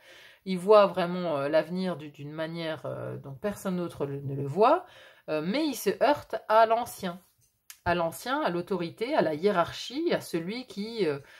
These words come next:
qui dicte les règles, en fait. Hein, donc ça, c'est vraiment un,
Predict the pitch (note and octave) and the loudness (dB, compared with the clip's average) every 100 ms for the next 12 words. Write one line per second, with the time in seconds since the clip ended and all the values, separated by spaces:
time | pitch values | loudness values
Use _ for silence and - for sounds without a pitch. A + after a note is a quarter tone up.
0 | - _ G3+ G3 C4+ - F#3 F3+ A3+ C4 | -20 _ -4 -4 -4 2 4 4 4 2
1 | E3+ D#3 C#3 C3 B2 _ _ _ D#3+ A#3+ | 2 -6 -8 -10 -12 _ _ _ -6 -4
2 | A3 E3+ - - G#3+ F#3+ A3+ C#4+ A#3 F3 | -4 -4 -4 -2 -2 0 2 0 0 0